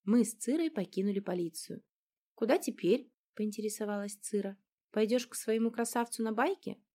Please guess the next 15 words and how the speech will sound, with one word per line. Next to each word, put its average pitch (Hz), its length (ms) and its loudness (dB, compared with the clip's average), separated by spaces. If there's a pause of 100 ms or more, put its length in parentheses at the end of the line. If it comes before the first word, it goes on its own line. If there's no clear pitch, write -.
(220)
"Нет", 202 440 2 (260)
буркнула 170 500 -4
я. 180 240 -6 (280)
"К 190 120 -2
богачу 220 400 6
на 190 80 6
спорткаре?" - 760 2 (200)
"Нет". 196 380 4 (140)
"К - 120 -20
почти 202 360 2
мэру 254 240 6
Молдаванка?" 240 840 4 (460)
Я 214 260 0
помотала 180 500 0
головой. 180 560 0